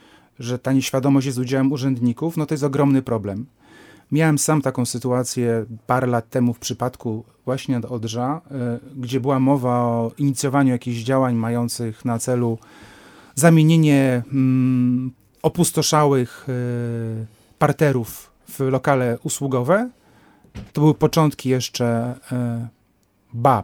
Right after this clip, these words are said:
prapoczątki Łokietka pięć. I zderzyliśmy się z taką opinią, że spotkanie w sobotę i w niedzielę jest niemożliwe, bo panie, k-, które pracują w urzędzie,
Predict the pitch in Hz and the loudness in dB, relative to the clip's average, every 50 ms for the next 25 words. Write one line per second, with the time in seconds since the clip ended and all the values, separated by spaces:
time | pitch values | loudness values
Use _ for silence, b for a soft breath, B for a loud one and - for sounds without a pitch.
0 | - - 139 147 147 - 135 120 - 135 123 127 120 - - - - 113 107 110 | 0 2 2 2 2 2 0 0 0 0 0 0 -2 -6 -10 -10 -6 -4 -4 -4
1 | 107 113 123 - _ _ _ _ _ - - 139 135 - 143 135 - - - 110 | -4 -4 -8 -12 _ _ _ _ _ -4 -2 -2 0 2 0 0 0 0 -4 -2
2 | - - 123 143 190 220 - - - _ _ b b b b b b _ _ _ | 0 0 0 2 0 -2 -4 -8 -16 _ _ b b b b b b _ _ _
3 | _ - 165 151 143 165 139 165 190 180 - 185 165 - 160 - - 156 - - | _ -2 0 2 4 4 4 4 4 4 4 2 4 2 2 2 0 2 2 2
4 | 151 143 120 135 127 143 165 165 147 147 156 147 139 147 - - - - - 156 | 2 2 2 0 0 0 0 0 0 0 2 2 0 -2 -4 -4 -2 0 0 0
5 | - - 165 165 160 151 - - - 139 127 139 135 - 139 131 123 120 - 151 | 2 2 4 4 4 2 2 0 0 2 2 0 0 2 0 0 0 0 0 0
6 | 131 139 135 131 143 135 135 123 139 135 127 131 117 110 110 110 117 147 151 165 | 2 2 2 4 4 2 4 4 4 4 4 4 2 0 -2 -2 -2 -2 -2 -2
7 | 160 - 139 135 139 170 175 - - - - _ - - _ - - - - - | -2 0 0 0 0 -2 -2 -6 -10 -16 -20 _ -20 -20 _ -20 -14 -8 -6 -6
8 | - - 135 127 - 143 135 131 127 123 120 117 107 110 117 135 160 175 190 | -4 -4 -4 -2 0 0 0 0 0 0 0 2 2 2 2 0 -2 -4 -6